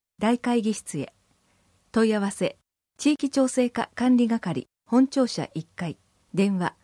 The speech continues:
五二七三三八七二へ。続いて、事業経費の一部を補助します。見出しと問い合わせのみ読みます。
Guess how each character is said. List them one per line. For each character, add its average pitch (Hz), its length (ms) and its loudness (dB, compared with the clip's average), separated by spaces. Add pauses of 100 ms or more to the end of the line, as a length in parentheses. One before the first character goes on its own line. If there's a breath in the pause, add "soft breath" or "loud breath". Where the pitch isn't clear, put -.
(160)
五 254 220 6
二 262 220 6
七 185 240 0
三 175 260 -4
三 269 260 0
八 262 280 -2
七 175 280 2
二 196 280 2
へ。 - 120 -8 (580)
続 220 240 2
い 247 80 -2
て、 - 260 -4 (300)
事 220 160 2
業 320 200 2
経 330 200 0
費 233 160 0
の 170 180 0
一 285 240 -2
部 262 120 2
を 165 80 0
補 233 140 0
助 208 120 2
し - 140 -6
ま 156 120 -4
す。 - 200 -12 (600)
見 196 100 0
出 269 120 0
し - 60 -12
と 277 120 2
問 262 200 0
い 254 60 0
合 254 60 0
わ 247 80 -2
せ 240 140 -2
の 226 120 0
み 190 120 0
読 175 180 -2
み 160 160 -2
ま 156 100 -6
す。 - 180 -16